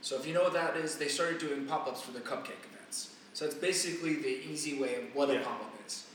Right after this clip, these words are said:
Speaker 1: I think Calvin is fantastic with his team at doing pop-ups. Um, for Talkalicious,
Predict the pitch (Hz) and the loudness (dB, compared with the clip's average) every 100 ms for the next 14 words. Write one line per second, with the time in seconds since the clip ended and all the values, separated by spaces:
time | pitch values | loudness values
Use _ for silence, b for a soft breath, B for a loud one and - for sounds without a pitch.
0 | B B 135 139 139 175 - 143 143 135 | B B 0 0 4 4 4 0 0 0
1 | 147 139 - 139 131 165 - 139 127 - | 2 2 0 -2 -4 -2 -2 -2 -6 -4
2 | 160 151 117 - - - - - - - | -2 0 -2 -4 -10 -14 -10 -8 -8 -10
3 | B B B B - 120 120 120 120 123 | B B B B -6 0 4 4 2 0
4 | 120 123 - - - - - - 156 135 | -2 -4 -8 -14 -20 -12 -10 -2 4 4
5 | 139 160 165 165 185 143 135 - - | 4 0 0 2 2 2 2 0 -4